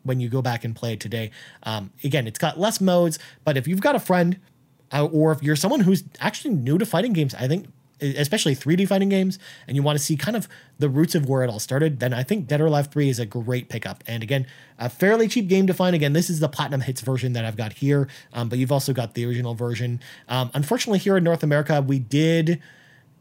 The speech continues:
miss a little bit of content that was added specifically in the European and Japanese releases of the game, with some extra costumes and some other, um,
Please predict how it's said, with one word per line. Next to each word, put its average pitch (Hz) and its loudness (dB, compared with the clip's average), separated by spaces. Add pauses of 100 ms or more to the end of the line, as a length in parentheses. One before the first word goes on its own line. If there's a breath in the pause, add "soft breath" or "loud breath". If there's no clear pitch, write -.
(100)
miss 170 2
a 156 -4
little 208 2
bit 240 4
of 240 0
content 214 0
that 160 4
was 147 2
added 156 0
specifically 165 0
in 131 0
the 127 0
European 131 -2
and 113 -6
Japanese 131 -4
releases 170 0
of 170 -2
the 170 -4
game, 165 2
with 120 -4
some - -10
extra - -10
costumes 110 -10
and 98 -10
some 107 -8
other, 110 -6 (320 loud breath)
um, 101 -4